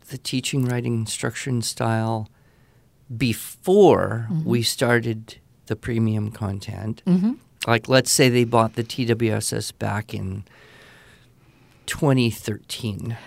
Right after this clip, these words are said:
Speaker 2: The light blue one?
Speaker 1: The light
Speaker 2: where
Speaker 1: blue one.
Speaker 2: There's a
Speaker 1: With
Speaker 2: thinner, younger Andy
Speaker 1: Yes,
Speaker 2: Pudewa on the
Speaker 1: exactly.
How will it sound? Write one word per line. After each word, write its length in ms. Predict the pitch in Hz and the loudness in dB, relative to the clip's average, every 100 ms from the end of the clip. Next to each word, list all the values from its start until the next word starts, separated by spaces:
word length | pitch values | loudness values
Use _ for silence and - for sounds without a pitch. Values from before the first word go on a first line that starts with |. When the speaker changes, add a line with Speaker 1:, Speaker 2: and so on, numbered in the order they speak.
| - | -2
Speaker 2:
The 120 | 175 | 4
light 400 | 175 175 185 - | 4 6 2 0
blue 300 | - 185 202 | -2 2 2
one? 560 | 214 220 226 233 247 240 - | 2 4 4 4 2 0 2
Speaker 1:
The 180 | 151 | 6
light 120 | 147 151 180 | 8 8 6
Speaker 2:
where 120 | 190 | 4
Speaker 1:
blue 200 | - 214 | 4 4
one. 280 | 185 101 92 | 4 2 0
Speaker 2:
There's 240 | 175 175 175 | 2 2 2
a 100 | 160 | 0
Speaker 1:
With 80 | - | -2
Speaker 2:
thinner, 320 | - 196 202 | 0 2 4
younger 560 | 196 180 190 190 196 - | 4 4 4 2 0 -2
Andy 200 | - 185 | 0 4
Speaker 1:
Yes, 220 | 214 247 | 6 8
Speaker 2:
Pudewa 260 | 220 214 202 202 214 185 | 8 8 8 8 8 8
on 60 | 240 | 8
the 60 | 247 | 8
Speaker 1:
exactly. 300 | 226 247 | 8 8